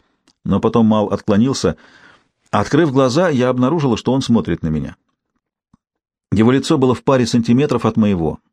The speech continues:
достаточно близко, чтобы я почувствовала тепло его дыхания. Я убрала руки с его щетинистых щёк,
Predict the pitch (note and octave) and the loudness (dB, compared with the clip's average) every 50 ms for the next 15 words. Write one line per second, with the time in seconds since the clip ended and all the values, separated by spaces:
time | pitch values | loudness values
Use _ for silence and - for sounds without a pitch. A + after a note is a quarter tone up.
0 | _ _ - - G2 F#2+ - - A#2+ A2+ A2+ G#2 - - G#2+ F#2+ F#2+ A2 A#2+ A#2 | _ _ -10 -4 -4 -4 -2 -2 -2 -2 -2 -4 -4 -2 0 0 2 2 0 0
1 | - - - E2+ - F#2+ E2+ F#2 F#2+ G2+ F#2 - G2+ - - G2 - - G2 F#2+ | -2 -4 -6 -6 -4 -2 -2 0 0 0 0 -2 -4 -4 -4 -6 -4 -2 -2 -2
2 | F#2+ - - G2+ - G#2+ G#2+ G2+ F#2+ G2 F#2+ A2+ - - A2 F2+ D#2+ D2+ D2 C#2 | -2 -2 -4 -4 -2 -2 0 0 0 0 -2 -2 -2 -2 -2 0 0 -2 -4 -6
3 | _ _ _ _ _ _ _ _ _ _ _ _ _ _ _ _ - F#2+ G#2 B2 | _ _ _ _ _ _ _ _ _ _ _ _ _ _ _ _ -4 0 0 0
4 | C3+ - B2 B2 G#2+ A#2 B2 B2+ B2+ A#2+ A#2+ C#3 C#3+ C#3 A2 - - G2+ G2 G2 | 0 0 0 0 2 2 2 2 2 2 0 0 -2 -2 -4 -2 0 0 0 0
5 | G2 - - G2+ - A2+ G#2+ F#2+ - - F#2+ F#2 - - - D3 D#3+ D#3+ - - | 0 -2 -2 -4 -2 0 0 0 0 -2 -6 -8 -6 -4 -2 -2 -2 -2 -4 -10
6 | - _ | -20 _